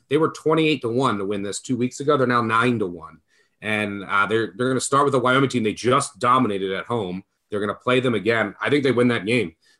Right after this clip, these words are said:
Um, and then they're gonna get a Boise team that they can beat. So, I, you know, if you wanna have some fun, U N L V, I'd sprinkled a little on U N L V and a little on Nevada. They're both in the top half.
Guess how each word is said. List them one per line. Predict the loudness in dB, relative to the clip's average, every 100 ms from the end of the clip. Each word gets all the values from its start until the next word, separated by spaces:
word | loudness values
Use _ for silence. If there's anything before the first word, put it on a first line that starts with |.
| _
Um, | -2 0 0 0
and |
then | 0
they're | 2
gonna | 2 2
get | 2
a | 2
Boise | 2 2 0
team | -2 -2
that | 0
they | -2
can | -2 -2
beat. | -2 -2 -4 _ _ _ _ _ _ -6
So, | 0 2 2 -2
I, | -4 -4 -6 -2
you | 2
know, | 2
if | 2
you | 0
wanna | 2
have | 0
some | -2 -4
fun, | 0 2 2 -2 -6 -2
U | 2 2
N | 2
L | 0
V, | 2 2 2 2 -2
I'd | -2 -2
sprinkled | -4 -6 -2
a | 0
little | 0 2
on | 0 0 -4
U | -2
N | -2
L | 2
V | 2
and | 2
a |
little | 0 0
on | -2 -2
Nevada. | -2 -2
They're | -2
both | 0 0 0
in |
the | -4
top | -2 -2 -2
half. | -4 -4 -6 -8